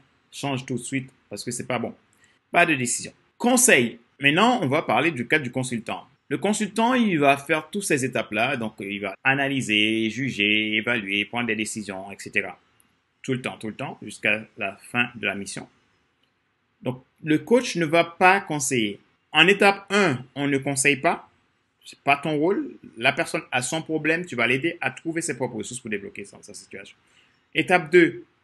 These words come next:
également pas de conseil. Étape trois, pas de conseil. C'est ça qui nous intéresse, hein. Regarde bien ce que je suis en train de te montrer. Étape trois, pas de conseil. C'est l'étape d'exploration. On explore l'état présent, donc il n'y a pas de conseil.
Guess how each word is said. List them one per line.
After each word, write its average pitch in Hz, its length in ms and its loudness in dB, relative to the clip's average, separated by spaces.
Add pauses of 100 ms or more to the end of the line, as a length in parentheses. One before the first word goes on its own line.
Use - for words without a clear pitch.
également 127 480 6
pas 107 180 -2
de 104 60 -8
conseil. 160 460 -8 (120)
Étape 135 340 -6
trois, 156 420 -6 (180)
pas 113 120 -2
de 107 60 -10
conseil. 170 380 -4
C'est 127 120 -8
ça 160 120 0
qui 165 140 -2
nous 139 140 -2
intéresse, 117 380 0
hein. 147 220 -6
Regarde 127 340 0
bien 135 320 -2
ce - 120 -14
que 127 120 -6
je - 160 -14
suis - 180 -16
en 123 80 -12
train 143 280 -14
de 110 140 -8
te 117 160 -12
montrer. 117 280 -10 (560)
Étape 180 460 4 (500)
trois, 160 560 2 (140)
pas 160 140 6
de 147 100 0
conseil. 160 480 -4
C'est - 180 -4
l'étape 123 460 0 (220)
d'exploration. 131 920 0 (220)
On 107 120 -6
explore 139 340 -2
l'état 131 240 2
présent, 143 480 -4
donc 113 180 -10
il 101 40 -18
n'y 87 40 -18
a - 80 -20
pas - 100 -6
de 170 80 -6
conseil. 147 400 -6